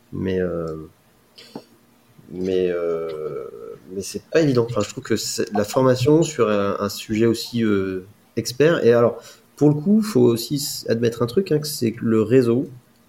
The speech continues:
au global, hein, mais le réseau, c'est toujours le parent pauvre dans l'I T. C'est toujours le truc qui fait peur. Autant il y a des développeurs qui font des trucs incroyables et, euh, et, et tu vois, où il y a des, des gens qui créent des apps, qui ont,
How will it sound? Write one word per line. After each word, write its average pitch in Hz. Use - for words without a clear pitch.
au 101
global, 110
hein, 85
mais 101
le 98
réseau, 107
c'est -
toujours 127
le 107
parent 107
pauvre 107
dans 101
l'I 98
T. -
C'est 101
toujours 139
le 127
truc 147
qui -
fait 117
peur. 135
Autant 135
il 139
y 117
a -
des 110
développeurs 123
qui -
font 110
des 107
trucs -
incroyables 117
et, 101
euh, 95
et, 110
et 107
tu 120
vois, 117
où 110
il 104
y 101
a 95
des, 98
des 95
gens 107
qui -
créent 117
des 110
apps, 107
qui 107
ont, 98